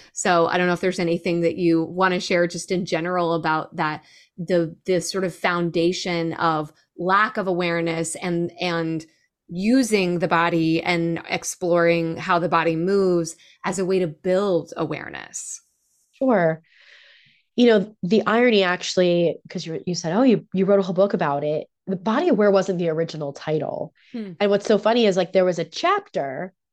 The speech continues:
Speaker 2: about becoming body aware that already defined what it was or what I felt like body aware was, as opposed to body awareness. And then, you know, marketing, P R, all that stuff, we were like,
Speaker 1: Sure.
Speaker 2: "Let's change the title."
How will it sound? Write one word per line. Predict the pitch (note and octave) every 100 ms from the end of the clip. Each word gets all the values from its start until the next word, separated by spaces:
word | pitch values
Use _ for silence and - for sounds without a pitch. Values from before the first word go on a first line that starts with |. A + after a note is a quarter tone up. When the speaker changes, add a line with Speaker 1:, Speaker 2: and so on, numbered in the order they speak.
| -
Speaker 2:
about | F3 G#3+ G#3+ G#3+
becoming | G#3+ G3+ - G#3+ G3+ F3+
body | F3 E3+ E3
aware | D#3+ F#3 F3+ D3 D3 - _ _ _ _
that | - G#3
already | A3+ A3+
defined | G3+ G3+ G#3 F#3+ F#3+
what | F3 E3+
it | D3+
was | E3+ E3 C#3 D#3
or | E3+
what | E3+ F3
I | D#3+
felt | - F3+
like | D#3+ E3
body | D3+ D3+
aware | D#3 D#3 D3
was, | D3+ D#3 D3+ C#3 E3 E3+
as | - E3
opposed | D3+ D#3+
to | D#3
body | D#3 D#3
awareness. | D3+ D3+ E3 E3 C3+ C#3+ - - - - - - - _
And | G#3 G3
then, | G3+ G3 F#3+ F#3 - -
you | F#3
know, | D3+ D#3+
marketing, | G3+ A#3 A3+ A3+ G3+ G3+
P | F3 F#3+
R, | F3+ F#3
all | E3+
that | E3+ -
stuff, | - F3 E3
we | F#3+
were | G3+
like, | G3+ E3
Speaker 1:
Sure. | D3
Speaker 2:
"Let's | -
change | - D#4+ A3
the | G#3
title." | - E3 D#3+ - F3